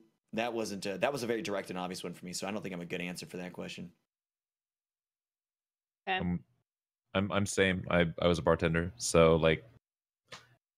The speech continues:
Speaker 3: I mean, I don't interact with people, like, across the bar anymore, but I interact with them, like, across the chat. And that's, it's the exact same thing. I'm marketing myself.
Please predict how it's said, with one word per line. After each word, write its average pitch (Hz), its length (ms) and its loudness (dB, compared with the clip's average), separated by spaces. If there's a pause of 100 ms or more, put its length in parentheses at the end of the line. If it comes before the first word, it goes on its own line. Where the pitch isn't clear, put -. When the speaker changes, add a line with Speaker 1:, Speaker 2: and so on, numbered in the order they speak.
Speaker 3:
I 104 60 6
mean, 117 140 6
I 117 80 8
don't 117 200 6
interact 107 380 8
with 95 120 2
people, 92 400 6
like, 87 200 6
across 90 300 4
the - 60 -12
bar 87 140 8
anymore, 82 300 2
but 82 140 2
I 85 80 6
interact 82 280 2
with - 120 -10
them, 80 240 0
like, 80 180 -2
across - 280 0
the - 80 -14
chat. 82 300 2 (220)
And 82 460 0 (340)
that's, - 340 -4 (120)
it's 90 100 -8
the 101 60 6
exact 92 300 6
same 92 160 0
thing. 90 220 2 (100)
I'm 85 80 -2
marketing 90 360 2
myself. 82 420 0